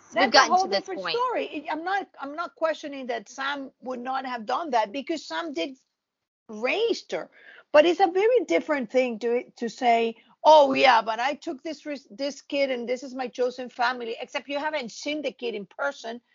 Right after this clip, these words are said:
Speaker 2: or the kid hasn't seen you and you don't have a relationship with
Speaker 1: I
Speaker 2: them.
Speaker 1: mean, I guess you could have a form of psychosis where you've, you know, formed this bond with this person
Speaker 2: Yeah, but
Speaker 1: that's
Speaker 2: then
Speaker 1: never
Speaker 2: what
Speaker 1: really been
Speaker 2: leaves
Speaker 1: there.
Speaker 2: that, what makes Dembe, what makes Dom out of that? Because Dom is,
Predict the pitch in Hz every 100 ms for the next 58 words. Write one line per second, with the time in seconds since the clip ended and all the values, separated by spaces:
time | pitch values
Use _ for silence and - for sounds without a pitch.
0 | _ - 233 220 220 311 285 269 233 208
1 | - 311 294 247 233 220 233 240 226 220
2 | 233 233 220 254 302 339 - 170 170 190
3 | 247 240 226 233 233 240 294 311 240 196
4 | - 208 208 - 147 - - 165 - -
5 | 165 - 185 185 170 165 - 185 160 156
6 | 151 - 170 175 190 185 143 156 147 226
7 | 214 - 170 - - 180 381 226 269 302
8 | - 190 - - 175 165 160 - 285 277
9 | - - 226 277 285 285 269 - 185 240
10 | 269 185 160 _ _ 269 320 302 302 -
11 | 175 175 208 302 254 170 170 170 175 185
12 | 202 214 190 208 - _ _ - 226 311
13 | 359 311 - - - -